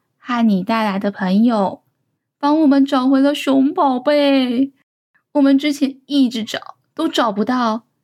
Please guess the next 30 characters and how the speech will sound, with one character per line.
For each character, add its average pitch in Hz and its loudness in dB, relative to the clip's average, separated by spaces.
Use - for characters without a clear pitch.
以 214 0
为 208 2
是 294 -2
被 269 0
两 220 0
点 320 2
人 254 2
族 262 2
杀 285 -2
了， 233 0
煮 208 -4
来 196 -2
吃， 220 -4
所 214 -2
以 208 -4
超 208 -2
级 185 -4
生 202 0
气。 202 -4
看 277 0
来 226 -2
改 208 -6
天 254 0
要 214 -4
去 220 -6
跟 226 0
两 196 2
点 330 2
人 240 2
族 254 -4